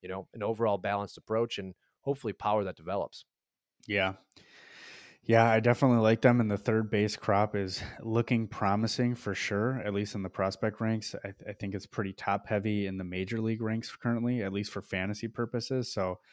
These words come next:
Speaker 2: I'm very encouraged for what's to come, and it's a little bit of foreshadowing because my
Speaker 1: Mm, I
Speaker 2: last
Speaker 1: saw you doing that. That was
Speaker 2: <laughs>
Speaker 1: nice.
Speaker 2: You like that? 'Cause my last
Speaker 1: Mm.
Speaker 2: breakout, and he might be, honestly, my favorite breakout.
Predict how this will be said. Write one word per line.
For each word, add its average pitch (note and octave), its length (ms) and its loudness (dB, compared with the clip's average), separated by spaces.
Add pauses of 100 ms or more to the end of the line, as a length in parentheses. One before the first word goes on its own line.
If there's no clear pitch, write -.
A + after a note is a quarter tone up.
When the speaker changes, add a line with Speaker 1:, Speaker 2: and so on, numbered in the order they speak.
(200)
Speaker 2:
I'm A2 120 -4
very G#2 380 2
encouraged F#2+ 720 -4
for F#2+ 440 -4
what's F2+ 260 -6
to F2+ 80 -14
come, A#2 460 0 (400)
and G2+ 100 -6
it's A2 100 -8
a C3 60 -2
little F3+ 180 2
bit C3+ 120 2
of G2+ 100 -2
foreshadowing F#2+ 760 0
because G2 320 -4
my G#2+ 180 2
Speaker 1:
Mm, G#2 80 0
I - 20 -2
Speaker 2:
last A2 480 4
Speaker 1:
saw B2+ 160 0
you C#3+ 200 0
doing A#2 320 0
that. F2 240 -6
That G#2+ 140 0
was B2 160 -4
Speaker 2:
<laughs> - 20 -6
Speaker 1:
nice. A2+ 580 -8
Speaker 2:
You A2 120 2
like G#2+ 200 2
that? D3+ 180 2
'Cause G#2+ 180 -4
my G#2+ 140 2
last B2 440 2
Speaker 1:
Mm. A2 120 -8
Speaker 2:
breakout, A2+ 600 4
and G2+ 500 0
he A2 160 -4
might F3 240 0
be, A3 200 4
honestly, C3+ 600 0 (360)
my A#2 200 4
favorite G#2+ 560 0
breakout. B2 500 4